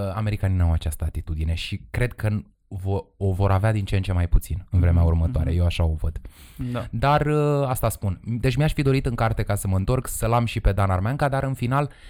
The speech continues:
Speaker 1: Mi s-a părut că nici cercul nu se face așa de rotund, pentru că până la urmă m-am gândit că argumentul fundamental al acestei cărți poate fi următorul. Aceasta este ultima generație de lăutari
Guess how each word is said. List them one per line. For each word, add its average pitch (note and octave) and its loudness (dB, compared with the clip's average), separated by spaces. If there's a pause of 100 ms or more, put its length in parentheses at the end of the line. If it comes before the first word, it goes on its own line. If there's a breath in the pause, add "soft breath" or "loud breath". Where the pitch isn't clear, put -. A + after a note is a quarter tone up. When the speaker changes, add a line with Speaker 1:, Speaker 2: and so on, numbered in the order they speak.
(840 loud breath)
Speaker 1:
Mi F3 -2
s-a E3+ -2
părut F3+ 4
că F3 0
nici E3 0
cercul G2+ -2
nu F2+ -2
se F2+ -4
face F2 -6
așa F2+ 2
de E2 2
rotund, E2+ 2
pentru C3+ 6
că C3 0
până C3+ 4
la B2+ 0
urmă B2+ 2
m-am A2+ 0
gândit A2 0
că A#2+ -2
argumentul A2+ 2
fundamental G2+ 2
al G2+ 2
acestei F#2+ -2
cărți A2 -2
poate - 2
fi - -4
următorul. F2 2
Aceasta B2 0
este - -2
ultima B2 0
generație F#2+ 0
de F2+ 0
lăutari E2 0